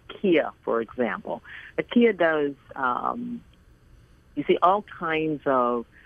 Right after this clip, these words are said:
rooms they do geared to sort of college students, you know, kind of this time of year, of how a college student could decorate a small space.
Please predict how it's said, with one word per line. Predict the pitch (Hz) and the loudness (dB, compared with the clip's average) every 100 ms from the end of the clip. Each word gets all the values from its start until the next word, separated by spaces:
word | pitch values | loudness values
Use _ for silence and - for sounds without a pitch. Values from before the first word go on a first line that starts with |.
| _ - | _ -2
rooms | 135 165 165 165 156 | 2 4 2 0 -2
they | - 143 135 | 0 0 0
do | 123 143 139 131 123 113 | 0 2 4 2 -2 0
geared | 143 147 147 143 - - | 4 4 4 2 0 -4
to | 139 135 120 | 0 0 0
sort | 143 127 | 0 0
of | 120 | -2
college | - 147 143 135 131 - - | -2 2 2 2 -6 -10 -8
students, | 139 131 123 127 123 - | -4 -4 -2 -2 -2 0
you | 135 | 0
know, | 127 | 2
kind | - 135 | 2 2
of | 120 | 2
this | 135 135 - | 2 0 -2
time | 139 127 | -2 0
of | 123 117 | -2 0
year, | 127 131 123 123 117 - - - | 4 4 4 0 -2 -10 -20 -8
of | 131 127 | -6 -2
how | 156 147 127 | 2 4 2
a | |
college | - - 147 139 139 - - | -4 -6 0 0 0 -8 -6
student | 135 127 127 | -4 -2 -4
could | - 127 | -4 0
decorate | 135 131 - 127 127 120 | 2 2 0 2 2 2
a | 120 - | -2 -4
small | 131 127 120 - - | 0 2 0 -2 0
space. | 131 120 120 | 4 4 0